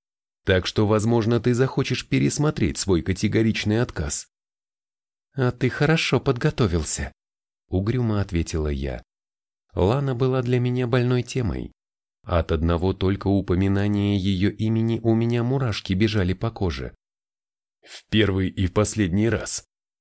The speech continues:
он пошевелил бровями. Я прикусила кончик большого пальца. Он прав. Альдер моя главная соперница, и, к сожалению, она была столь же красива, сколь и талантлива.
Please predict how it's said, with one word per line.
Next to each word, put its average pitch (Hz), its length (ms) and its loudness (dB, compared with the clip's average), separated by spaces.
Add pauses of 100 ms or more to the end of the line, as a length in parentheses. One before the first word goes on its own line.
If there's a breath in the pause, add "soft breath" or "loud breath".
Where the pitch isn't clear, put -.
(100)
он 127 220 -2
пошевелил 92 600 -2
бровями. 69 600 -4 (680)
Я 73 280 -2
прикусила 78 600 -4
кончик 82 440 -4
большого 90 460 -4
пальца. 85 560 -6 (440)
Он 117 240 -2
прав. 71 440 -6 (640)
Альдер 85 440 0
моя 90 280 2
главная 98 460 0
соперница, 92 880 -4 (260)
и, 101 120 -2
к - 80 -12
сожалению, 120 960 0 (240)
она 120 280 2
была 139 260 0
столь 147 260 -2
же 127 140 -2
красива, 131 500 -2
сколь 131 320 -2
и 127 40 -2
талантлива. 120 800 -4